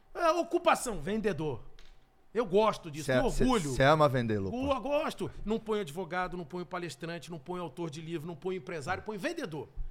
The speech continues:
Speaker 1: né? E assim, é, é, o cara pra vender, primeiro tem que ter orgulho disso.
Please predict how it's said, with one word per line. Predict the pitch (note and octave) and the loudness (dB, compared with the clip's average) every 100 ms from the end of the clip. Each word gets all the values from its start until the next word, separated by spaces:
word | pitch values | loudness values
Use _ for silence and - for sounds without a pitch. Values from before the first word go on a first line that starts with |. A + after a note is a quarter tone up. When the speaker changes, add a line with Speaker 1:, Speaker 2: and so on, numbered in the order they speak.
| - | -8
Speaker 1:
né? | C#3 F#3 - - - - | -8 -8 -10 -20 -20 -12
E | C4+ | -6
assim, | D4+ - B3+ F#3+ - | -4 -4 -4 -8 -8
é, | F3+ E3+ D#3 | -10 -10 -2
é, | D#3 C#3+ - - - - | 0 0 -8 -20 -20 -12
o | B3 | -12
cara | - D4 D4+ | 0 0 2
pra | - G#3 | 0 -2
vender, | E3 D#3+ A#3 | -2 -6 -6
primeiro | G#3+ C4 | -6 -6
tem | D#3+ C4+ | -8 -8
que | - | -4
ter | |
orgulho | B3+ D#3+ F#3+ G3 C#3+ | -4 -4 -4 -4 -6
disso. | A#2+ - - | -10 -14 -20